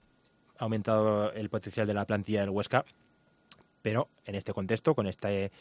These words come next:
con estas ideas de juego, no funcionan o no han terminado de acoplarse a lo que Chisco quiere o Chisco no ha conseguido darles el recorrido que esperábamos todos. ¿Culpa repartidas? Sí, claro que sí. Y empezando por el, el nivel de la plantilla que se hizo en el mes de agosto. Pero, eh,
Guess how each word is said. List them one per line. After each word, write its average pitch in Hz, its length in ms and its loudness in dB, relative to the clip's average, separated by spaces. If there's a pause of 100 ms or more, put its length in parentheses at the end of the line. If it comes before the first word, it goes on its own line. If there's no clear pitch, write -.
(340)
con 95 100 -8
estas 113 280 -2
ideas 110 260 4
de 107 80 4
juego, 123 180 6
no 170 140 8
funcionan 120 640 2
o 110 120 -6
no 107 100 0
han 110 60 0
terminado 117 420 4
de 113 240 6
acoplarse 117 560 0
a 120 60 6
lo 110 100 2
que - 100 -8
Chisco 113 280 -2
quiere 120 200 4
o 113 40 6
Chisco 120 280 0
no 117 80 2
ha - 20 0
conseguido 113 500 2 (640)
darles 127 540 6
el 123 160 6
recorrido 117 520 6
que 127 100 2
esperábamos 104 500 0
todos. 92 360 -4 (680)
¿Culpa 135 240 6
repartidas? 131 540 6 (340)
Sí, 117 180 -10
claro 85 220 -6
que - 100 -14
sí. 135 220 -2 (260)
Y 95 220 -8
empezando 98 420 -4
por 113 180 6
el, 110 280 6
el 107 200 2
nivel 107 200 4
de 110 60 4
la 110 100 6
plantilla 110 340 2
que 113 120 0
se 117 80 0
hizo 117 140 0
en 107 80 2
el 104 60 0
mes 101 120 0
de 98 80 -2
agosto. 92 340 0 (680)
Pero, 131 340 10
eh, 113 400 2